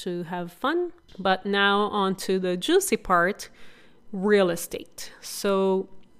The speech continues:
here were some of my goals for twenty twenty. Buy land. Uh, I definitely accomplished that. It's definitely not the nicest piece of land by any means,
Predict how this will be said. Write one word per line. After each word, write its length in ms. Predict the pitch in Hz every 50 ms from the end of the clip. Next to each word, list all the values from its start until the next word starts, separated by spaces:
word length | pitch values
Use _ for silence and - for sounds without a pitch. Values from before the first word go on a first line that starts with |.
| - -
here 500 | - - 339 349 302 277 247 262 269 - - - -
were 220 | 214 208 196 196 185
some 320 | - - - 196 196 214
of 120 | 226 226
my 140 | 240 247 254
goals 420 | 240 208 185 170 175 175 175 - -
for 460 | - 185 175 175 180 175 175 170 170 - - -
twenty 440 | - - 175 170 170 170 165 160 156 - -
twenty. 400 | - - - - - - - - - - - - - - - - - - - - - - - - - - - - - - - -
Buy 480 | 185 196 196 208 226 240 262 262 - -
land. 680 | 202 185 185 185 190 185 175 156 151 156 - - - - - - - - - - - - - - -
Uh, 220 | - 196 180 - -
I 220 | - - 180 - - - - 208
definitely 500 | 196 214 233 233 - 311 320 311 277 220
accomplished 640 | 202 - - 208 190 190 - 208 190 - - -
that. 260 | 185 175 202 247 269 - 247
It's 380 | 185 - - - - - - - - 226 208 - - - - - 202 214
definitely 560 | - 269 330 349 - - 262 226 196 185 180
not 340 | 185 190 185 - - - -
the 180 | 202 202 220
nicest 480 | 214 202 196 202 202 196 208 190 196 -
piece 240 | - 214 202 - -
of 160 | 185 175 180
land 380 | 196 208 202 196 190 190 180
by 160 | 185 180 185 - -
any 240 | 220 233 247 254 240
means, 540 | 220 208 190 185 190 196 202 196 - -